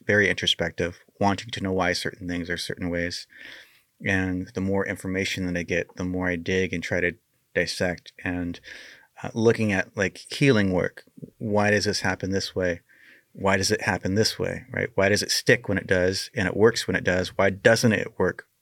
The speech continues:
when it doesn't work? Right? So I'm always looking at, like, different, uh, what's, what's the core basis here? What's the fundamentals here?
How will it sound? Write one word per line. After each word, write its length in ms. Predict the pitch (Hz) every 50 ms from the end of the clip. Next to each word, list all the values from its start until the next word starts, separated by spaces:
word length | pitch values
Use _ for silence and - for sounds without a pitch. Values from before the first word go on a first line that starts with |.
| _ _
when 140 | - 104 95
it 60 | 85 82
doesn't 260 | 92 87 85 - -
work? 280 | - - - - - - _ - - - - - - - - - _ _ _ _ _ _ _ - -
Right? 100 | - -
So 120 | - - 113
I'm 120 | 113 110
always 340 | 104 123 147 160 127 98 90
looking 280 | 95 92 - 90 85 87
at, 180 | 85 90 90 - _ -
like, 320 | 90 87 90 85 - - - - 95
different, 580 | 87 95 90 - - 92 90 87 - - - - _ _ _ _ _ - - - - _ _ _ _ _ _ -
uh, 340 | 98 92 92 92 92 95 -
what's, 520 | - - 107 104 101 - - - - - -
what's 220 | 117 101 - -
the 80 | - -
core 260 | - - - 110 98 90
basis 460 | 87 92 90 87 - - 90 - -
here? 180 | - 85 90
What's 160 | 92 90 - -
the 80 | -
fundamentals 680 | - - 98 92 90 92 90 90 92 87 90 90 - -
here? 280 | - 87 87 90 90